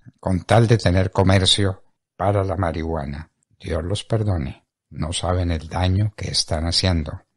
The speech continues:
Como dijimos en días pasados, tal vez en nuestra nota editorial, la marihuana es dañinísima. La marihuana no es una droga con la que puedan hacerse ejercicios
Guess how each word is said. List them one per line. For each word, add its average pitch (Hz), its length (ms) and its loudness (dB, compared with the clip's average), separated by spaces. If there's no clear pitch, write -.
Como 82 320 -6
dijimos 107 760 2
en - 180 -8
días 92 360 0
pasados, 98 960 2
tal 87 200 -10
vez 87 240 -2
en 80 120 -2
nuestra 78 380 -8
nota 82 300 -4
editorial, 98 680 2
la 78 240 -6
marihuana 87 800 2
es - 280 0
dañinísima. 95 1200 4
La 80 180 -4
marihuana 87 800 0
no 90 480 2
es 90 480 2
una 90 300 2
droga 87 640 0
con 80 220 -6
la 73 120 -6
que - 140 -8
puedan 85 460 0
hacerse 85 560 2
ejercicios 85 960 0